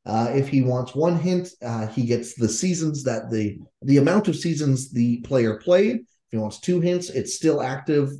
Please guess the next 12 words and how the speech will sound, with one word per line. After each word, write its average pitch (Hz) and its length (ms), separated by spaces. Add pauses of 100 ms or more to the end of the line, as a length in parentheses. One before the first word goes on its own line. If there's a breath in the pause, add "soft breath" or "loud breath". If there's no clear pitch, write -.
or 104 320
what 131 200
was 120 160
his 110 140
last 151 320
year 165 160
active. 180 480 (400 soft breath)
Uh, 87 300 (260)
third 165 300
hint 165 260
would 127 120
be 113 320